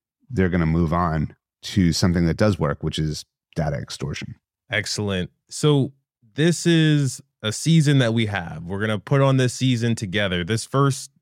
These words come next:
Speaker 2: conversation was all about ransomware. We're gonna also speak about nation state adversaries and also threats to the cloud.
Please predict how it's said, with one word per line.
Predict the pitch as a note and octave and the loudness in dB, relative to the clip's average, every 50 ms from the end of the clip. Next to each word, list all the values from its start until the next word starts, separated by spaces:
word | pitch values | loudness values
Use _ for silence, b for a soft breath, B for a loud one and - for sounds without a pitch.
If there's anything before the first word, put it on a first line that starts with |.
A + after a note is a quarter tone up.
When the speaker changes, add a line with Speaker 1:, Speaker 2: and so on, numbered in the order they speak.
| _ - | _ -4
Speaker 2:
conversation | - C3 B2 A#2 A2+ A2 - A#2 A#2 - - A2 | -2 -2 0 0 -2 -2 -2 -2 -4 -4 -4 -6
was | G2+ G#2 | -2 0
all | A2 A#2 A#2+ | 0 0 0
about | A#2 G2 A2 A2 A2 G#2 E2+ | 0 0 0 0 0 -2 -2
ransomware. | F2 G2 G2+ G2+ F#2 - G#2 G2+ G2+ G2+ G2 G2 F#2+ F#2+ F#2 _ _ _ _ _ _ _ _ - | -2 -2 -2 -2 -2 -4 -4 -4 -2 -2 -2 -2 -2 -4 -6 _ _ _ _ _ _ _ _ -6
We're | A2 A#2 A#2+ | -2 0 0
gonna | A#2 A2+ | 2 2
also | B2 B2 - A#2 | 0 0 -2 -4
speak | - - - B2 - | -6 -4 -4 -2 -2
about | A#2 G2+ G#2 G2+ G2 F#2+ | -2 -2 -2 -2 -2 -2
nation | G2+ G#2+ A#2 B2 - - A#2 | -2 0 -2 -2 -2 -2 -4
state | G#2 - - A2 G#2+ - _ - | -4 -2 -2 -4 -4 -4 _ -6
adversaries | A2 A2+ B2 A#2+ A#2 A#2 B2 - - B2 A#2+ A#2 A2+ A2+ A2+ G#2 | -4 -4 -4 -2 -2 -2 -2 -2 0 -2 0 0 0 0 0 0
and | G#2+ G#2+ A2+ | 0 0 0
also | A#2+ A#2+ - - - A#2+ A2+ G2+ | 0 0 -2 -2 -2 -2 -2 -2
threats | _ - - G2+ A2 A2+ A#2+ A2+ - - - - _ - | _ -10 -8 -4 -2 -2 -2 -2 -4 -10 -14 -14 _ -14
to | - - A2+ A2+ A2+ | -8 -4 -2 -2 0
the | F#2+ F#2+ | -2 -4
cloud. | - - - G#2+ A2 G#2+ G2+ F2+ E2+ E2 D#2+ | -6 -4 -4 -2 -2 0 0 -2 -2 -4 -6